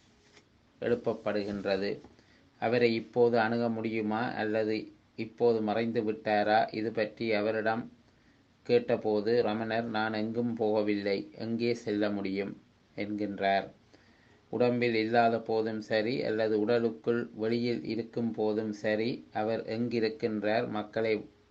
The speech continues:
நடத்-, வழிநடத்தி கண்காணிக்கின்றார். அவரிடத்தில் குறை என்பதே இல்லை. நாம் செய்ய வேண்டியதெல்லாம் அவரோடு உரையாடி இதயங்களை அவருக்கு திறந்து வைக்க வேண்டும். அவரது சந்நிதி நம்மை ஆச்சரியப்படுத்தும்.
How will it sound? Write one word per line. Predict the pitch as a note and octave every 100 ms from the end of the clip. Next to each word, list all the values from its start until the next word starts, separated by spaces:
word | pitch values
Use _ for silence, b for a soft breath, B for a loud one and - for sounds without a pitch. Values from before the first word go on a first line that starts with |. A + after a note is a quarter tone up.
| - - -
நடத்-, | A2 G#2+ A2+ - _ _ _
வழிநடத்தி | A2+ A#2 A#2 A2+ A2+ - A#2+ B2 -
கண்காணிக்கின்றார். | G#2+ A2 A2+ A2+ A2+ - G#2+ G#2 G#2+ B2+ - B B B -
அவரிடத்தில் | A2+ A#2 A2 A#2 - G#2+
குறை | G#2 A2+ A#2
என்பதே | A2+ A2+ A2 A2 A2+ G#2+
இல்லை. | G#2+ G#2 G#2 G2+ G#2 - _ b b b _
நாம் | - A#2 A#2
செய்ய | A#2 A2+ A#2+
வேண்டியதெல்லாம் | A#2 A#2 A2+ A2+ A2+ A#2 - G#2+ G#2 A2 A#2
அவரோடு | - G#2+ A2 A2 A2 G#2+
உரையாடி | G#2 A#2 A#2+ A2+ G#2 G#2 B2 G#2
இதயங்களை | A#2 A#2 A2 G#2 G2+ A2
அவருக்கு | G#2+ G2+ G#2 - A#2 -
திறந்து | - A2+ A2+ A2+
வைக்க | G#2 F#2+ A#2+
வேண்டும். | G#2 G#2 G2+ F#2+ F#2+ - B B B B -
அவரது | A2+ A2 A2 G#2+
சந்நிதி | G#2 A2 A2+ A#2 G#2+ A#2 B2
நம்மை | G#2 G#2 G#2+
ஆச்சரியப்படுத்தும். | G2+ G2+ G2+ A2 G#2+ G#2+ - G#2 G2+ - A2 G#2+